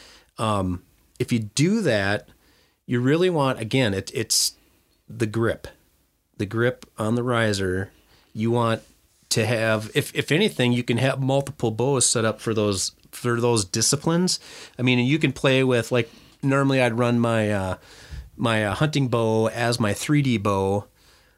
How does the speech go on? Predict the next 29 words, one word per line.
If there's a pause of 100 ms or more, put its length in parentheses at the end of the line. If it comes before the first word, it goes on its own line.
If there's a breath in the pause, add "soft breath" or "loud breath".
(140 soft breath)
um, (640)
but
I
would
change
out, (480)
if
I
had
a
spare
sight,
I
would
change
out
the
sights (240)
to
shoot,
be
able
to
shoot
different
arrows
if
they
tuned